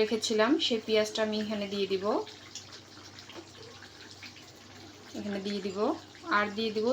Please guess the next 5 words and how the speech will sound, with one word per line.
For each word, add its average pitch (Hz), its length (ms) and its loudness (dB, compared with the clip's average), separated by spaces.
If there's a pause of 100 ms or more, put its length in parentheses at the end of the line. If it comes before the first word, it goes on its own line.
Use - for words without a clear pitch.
(100)
চার 220 220 4
পাঁচটা 214 340 -2 (680)
আস্ত - 160 -2 (160)
কাঁচামরিচ। 190 520 0 (2000)
দিয়ে 233 160 6